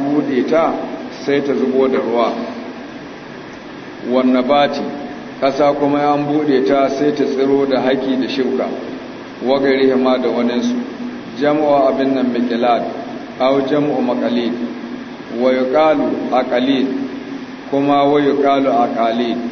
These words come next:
Wa hiya al mafati, wato mabudai su ke da wa'annan sunaye.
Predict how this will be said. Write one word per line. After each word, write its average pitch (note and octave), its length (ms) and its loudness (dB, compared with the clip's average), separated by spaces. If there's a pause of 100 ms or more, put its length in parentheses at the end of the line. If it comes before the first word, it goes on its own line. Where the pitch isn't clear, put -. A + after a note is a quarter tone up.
(300)
Wa A#2+ 100 0
hiya C3+ 520 2
al C#3 100 2
mafati, A#2 600 0
wato A#2 320 0
mabudai A#2 720 0
su C3 420 -2
ke A#2+ 140 -2
da A2+ 80 -2
wa'annan A#2 380 -2
sunaye. G#2 440 -8